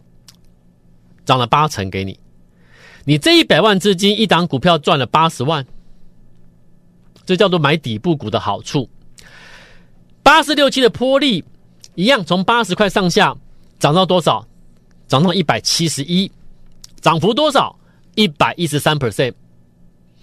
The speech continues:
你当初在波莉八十块上下，如果你有去布局一百万就好，你这一百万已经变多少？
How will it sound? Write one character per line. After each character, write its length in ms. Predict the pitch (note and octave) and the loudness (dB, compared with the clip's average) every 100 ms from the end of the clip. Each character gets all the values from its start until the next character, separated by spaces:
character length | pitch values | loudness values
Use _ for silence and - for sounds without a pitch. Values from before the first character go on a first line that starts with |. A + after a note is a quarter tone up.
| _ - - | _ -20 -8
你 140 | D#3+ F3+ | -2 2
当 240 | D4+ E4+ | 2 2
初 180 | D#4+ D#4+ | 2 2
在 160 | E4 | 2
波 300 | C#4 C4+ D4 | 0 0 0
莉 140 | D#4 C4 | 2 2
八 240 | C4+ C4+ | 2 2
十 100 | A3+ | 2
块 160 | A3 A#3+ | 0 2
上 240 | C4 A#3 | 2 2
下， 220 | G#3+ A#3+ | 4 4
如 160 | F#3+ G#3 | 4 4
果 160 | G#3+ G#3 | 4 2
你 80 | |
有 160 | G#3 C#3+ | 4 2
去 160 | - G#3 | 0 -4
布 260 | - A3 | -2 -2
局 240 | D#3 C#3 D3 | -2 -2 -2
一 100 | G3 | 0
百 160 | C3 | 0
万 180 | C#3+ D#3+ | 2 0
就 180 | D#3 D3 | 0 0
好， 260 | A2 F#2 - - - - | -2 -6 -14 -20 -20 -12
你 140 | - D#3 | -2 2
这 120 | B3+ | 2
一 140 | B3+ | 2
百 180 | G#3+ D3 | 0 0
万 300 | C#3+ F#3+ C#3+ - _ - | 2 2 0 -6 _ -8
已 80 | C3+ | -2
经 200 | F#3 F3+ | 0 2
变 180 | G3 | 0
多 140 | D#3 D#3 | 0 0
少？ 220 | C#3+ G2+ | 0 -4